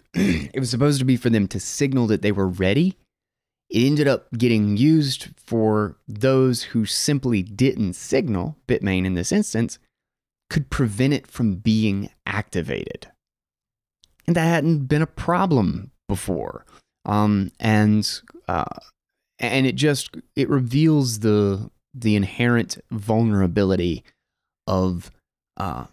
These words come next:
which is inevitable. It is inevitable that upgrades get politicized because they have to be dealt with in the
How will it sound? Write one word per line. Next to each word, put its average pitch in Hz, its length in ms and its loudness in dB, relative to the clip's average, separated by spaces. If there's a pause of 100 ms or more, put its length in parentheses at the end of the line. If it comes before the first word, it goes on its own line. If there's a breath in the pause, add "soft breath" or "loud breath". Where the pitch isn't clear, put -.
(140)
which 175 180 0
is 185 120 2
inevitable. 147 520 2
It 139 120 0
is 127 120 2
inevitable 151 720 0
that 113 400 0 (300)
upgrades 117 640 0
get - 280 -2
politicized 135 800 -2
because 120 360 -2
they 113 120 0
have 127 360 -6
to 131 60 -4
be 123 140 -2
dealt 107 380 0
with 101 340 0
in 104 220 0
the 98 220 0